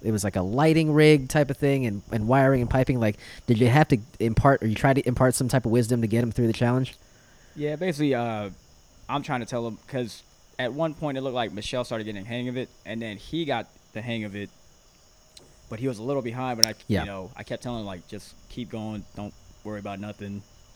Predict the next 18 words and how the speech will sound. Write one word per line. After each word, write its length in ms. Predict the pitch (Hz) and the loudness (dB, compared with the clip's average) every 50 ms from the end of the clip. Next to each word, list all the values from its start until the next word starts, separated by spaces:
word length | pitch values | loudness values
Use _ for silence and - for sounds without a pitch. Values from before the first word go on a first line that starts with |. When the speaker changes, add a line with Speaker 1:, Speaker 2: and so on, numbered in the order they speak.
| - - _ _ _ - - - - - - - _ _ - | -20 -20 _ _ _ -20 -20 -20 -20 -20 -20 -20 _ _ -10
Speaker 2:
But 160 | 120 113 - | -10 -8 -8
the 60 | 107 92 | -10 -10
bad 280 | 92 120 127 131 123 | -8 -6 -6 -6 -6
thing 160 | - 120 113 110 | -6 -8 -8 -8
is, 160 | 107 104 95 | -10 -10 -10
like, 320 | 107 101 95 95 92 - - - - _ _ _ _ _ _ _ _ _ _ _ _ _ - _ | -10 -10 -10 -12 -14 -16 -20 -20 -20 _ _ _ _ _ _ _ _ _ _ _ _ _ -18 _
no 80 | 120 127 | -8 -4
matter 160 | 160 165 143 | -2 -2 -2
how 160 | - 143 147 | -4 -4 -6
much 360 | 156 147 135 123 - - - - _ - | -4 -4 -4 -6 -6 -12 -16 -18 _ -10
you 120 | 117 127 | -10 -10
talk, 340 | 120 - - 117 120 123 - - _ _ _ _ _ _ _ _ - | -8 -8 -8 -6 -6 -6 -8 -10 _ _ _ _ _ _ _ _ -14
'cause 160 | - 113 104 | -14 -12 -10
sometimes 640 | - - 151 156 - 139 120 107 101 92 87 - - - - - - - - - - - | -8 -6 -6 -6 -6 -6 -6 -6 -8 -8 -12 -16 -18 -20 -20 -20 -20 -20 -20 -20 -10 -6
we'll 140 | 123 147 | -6 -4
be 80 | 139 113 | -4 -4
yelling, 380 | 90 95 110 127 127 120 110 95 | -6 -6 -6 -6 -6 -6 -6 -10
but 220 | 87 95 92 | -10 -12 -14